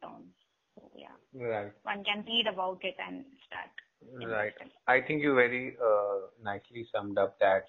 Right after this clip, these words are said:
Speaker 2: uh, you need to understand the risk. Uh, bec-, uh, when we talk about investing, it's not that you just go and directly purchase equity, uh, direct, direct equity from the market, or you start investing in, uh,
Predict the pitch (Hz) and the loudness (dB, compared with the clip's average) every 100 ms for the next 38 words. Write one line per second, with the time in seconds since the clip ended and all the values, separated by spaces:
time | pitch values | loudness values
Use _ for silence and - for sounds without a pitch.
0 | - 107 101 - _ _ _ _ 117 117 | -2 0 0 -4 _ _ _ _ -4 -2
1 | 120 117 123 117 113 - 110 117 123 110 | -2 2 4 6 4 6 4 8 8 8
2 | 117 - - _ _ - _ 117 113 107 | 4 2 -12 _ _ -20 _ 4 6 6
3 | 107 117 - 113 110 123 131 131 120 139 | 4 0 4 6 8 6 6 6 6 6
4 | 131 135 135 131 123 120 127 120 - 113 | 6 6 4 4 4 4 0 -2 2 4
5 | 117 117 113 120 117 113 110 - 113 113 | 6 4 2 0 2 4 2 6 6 8
6 | 110 98 98 - 107 101 95 - 104 101 | 6 6 4 0 -2 2 2 2 2 2
7 | 95 - 101 98 104 101 101 98 - 101 | 0 0 -6 -4 -2 -2 -2 -4 -4 -2
8 | 95 95 95 98 95 - - 101 98 98 | 0 0 2 2 2 -4 2 4 4 2
9 | 110 110 101 107 104 101 101 98 92 95 | -2 -2 -2 -2 -2 -2 0 0 -2 0
10 | 104 98 98 95 104 95 92 - 98 95 | 4 4 2 0 4 4 4 -2 -6 -2
11 | 95 - 104 98 95 95 95 98 _ _ | -2 -2 -6 -4 -6 -6 -8 -12 _ _
12 | - - - - 117 104 98 98 95 | -20 -20 -10 2 6 8 8 8 8